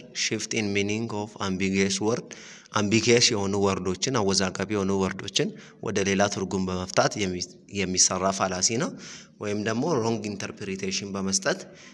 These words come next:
የሚሰራ ፋላሲ ነው። ሌላኛው ኢኩቮኬሽን ነው።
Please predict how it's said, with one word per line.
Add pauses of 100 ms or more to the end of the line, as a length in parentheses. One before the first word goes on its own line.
(140)
የሚሰራ
ፋላሲ
ነው። (1600)
ሌላኛው (500)
ኢኩቮኬሽን
ነው።